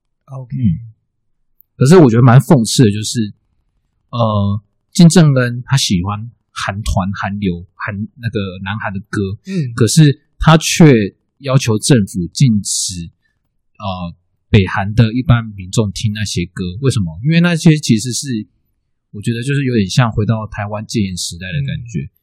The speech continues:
Speaker 2: 有一些禁歌啊什么的。因为那些歌其实会充斥的一些美-，美式的思想，或者是一些自由的意志。
Speaker 1: 嗯。
Speaker 2: 那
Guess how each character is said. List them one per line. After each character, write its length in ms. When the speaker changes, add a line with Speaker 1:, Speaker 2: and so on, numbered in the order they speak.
Speaker 2:
有 80
一 20
些 160
禁 320
歌 240
啊 80
什 120
么 200
的。 180
因 40
为 40
那 80
些 140
歌 260
其 140
实 100
会 160
充 260
斥 220
的 100
一 60
些 180
美-， 220
美 100
式 240
的 120
思 340
想， 240
或 120
者 40
是 140
一 20
些 140
自 220
由 160
的 100
意 260
志。 220
Speaker 1:
嗯。 320
Speaker 2:
那 160